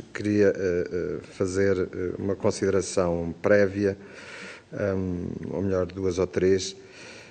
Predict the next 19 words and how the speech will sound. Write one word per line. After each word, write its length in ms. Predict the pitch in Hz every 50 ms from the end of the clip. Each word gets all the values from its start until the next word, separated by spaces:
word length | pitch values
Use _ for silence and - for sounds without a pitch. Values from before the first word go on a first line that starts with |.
| - -
Bom, 160 | - - 101 - -
a 60 | 104
primeira 500 | 101 - 120 117 113 117 120 120 123 110 -
é 120 | 117 110
que, 320 | 104 - - - 110 107 110
hum, 640 | 113 113 - - - 110 101 98 92 90 87 87 - - 53 - - - - - - - -
as 200 | 90 95 90 -
taxas, 800 | - - 113 107 101 - - - 104 90 87 85 - - - - -
eh, 580 | 87 85 82 80 78 82 82 - - - -
aeroportuárias 760 | 92 95 98 92 98 - - - 101 98 95 92 98 90 87
em 80 | 101 98
geral 400 | 90 95 95 90 87 87 82 78 - - - - - - - - - - -
e 300 | - 92 90 95 95 95
esta 320 | 98 98 92 - - 90 87
taxa 340 | - - 95 92 - -
de 80 | 90 -
segurança 380 | - - 95 92 87 85 - 98
em 60 | 85
particular 680 | - 98 87 - 98 - - 95 95 95 98 98 -